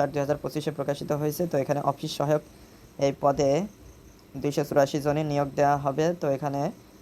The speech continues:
শিক্ষাগত যোগ্যতা উল্লেখ করা রয়েছে, বিস্তারিত আপনারা তৃতীয় পৃষ্ঠায় পেয়ে যাচ্ছেন। এরপরে রয়েছে সিভিল সার্জনের কার্যালয় রংপুর, যেখানে একশো ঊনষাট জন নিয়োগ দেওয়া হবে। নোটিশটি ছয় আট দুই হাজার পঁচিশে প্রকাশিত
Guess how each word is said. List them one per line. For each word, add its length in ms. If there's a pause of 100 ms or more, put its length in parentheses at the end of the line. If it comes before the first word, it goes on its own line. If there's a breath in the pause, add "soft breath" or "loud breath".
(140)
শিক্ষাগত 360 (140)
যোগ্যতা 400 (180)
উল্লেখ 240
করা 140 (140)
রয়েছে, 300 (100)
বিস্তারিত 380
আপনারা 240
তৃতীয় 240
পৃষ্ঠায় 340
পেয়ে 180
যাচ্ছেন। 300 (100)
এরপরে 280
রয়েছে 200 (120)
সিভিল 260 (120)
সার্জনের 520
কার্যালয় 420
রংপুর, 320 (520 loud breath)
যেখানে 280 (160)
একশো 180 (140)
ঊনষাট 380 (140)
জন 160
নিয়োগ 200
দেওয়া 160
হবে। 140 (100)
নোটিশটি 420
ছয় 180
আট 120
দুই 100
হাজার 180
পঁচিশে 320
প্রকাশিত 280